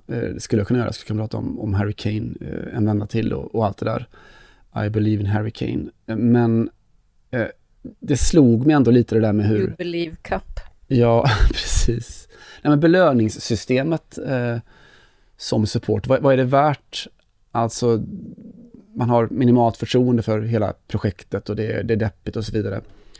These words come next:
Speaker 1: Men ett lag som ändå då ger en de här sakerna som, som Tottenham har gjort den senaste månaden med två stycken stopptidsmål. På ett mål på stopptid, kvittering på stopptiden och, eh, segermål på stopptidens stopptid mot,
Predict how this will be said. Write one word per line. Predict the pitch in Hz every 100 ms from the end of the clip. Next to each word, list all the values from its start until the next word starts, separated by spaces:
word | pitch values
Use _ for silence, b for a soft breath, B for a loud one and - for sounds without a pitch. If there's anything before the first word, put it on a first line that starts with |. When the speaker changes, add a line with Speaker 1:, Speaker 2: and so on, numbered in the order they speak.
| b b -
Speaker 1:
Men | 117 113 110 -
ett | -
lag | 123 110 104
som | 123
ändå | 113 110
då | 107
ger | 120 143 143
en | 135 120 - - - - _ _ _ - - - _ _
de | 131 123
här | 113 104 - - - - -
sakerna | - 113 104 113 107
som, | 110 107 -
som | 117
Tottenham | 107 113 - 135
har |
gjort | 117
den | -
senaste | 107 -
månaden | 107 117 107 113 123
med | 117 113 80 - - _ _ _ _ _
två | - 127 107
stycken | - 110 101
stopptidsmål. | - 104 - - 107 - - - 185 117 101 - - _ _ _ _ _
På | - -
ett | - 113 117
mål | 107
på | 113
stopptid, | 113 - 113 -
kvittering | 113 120 104
på |
stopptiden | 117 98 - 104 -
och, | - -
eh, | 76 - - -
segermål | - 107 104 110
på | - -
stopptidens | - 117 - 104 101 - -
stopptid | 113 - - 104
mot, | 107 110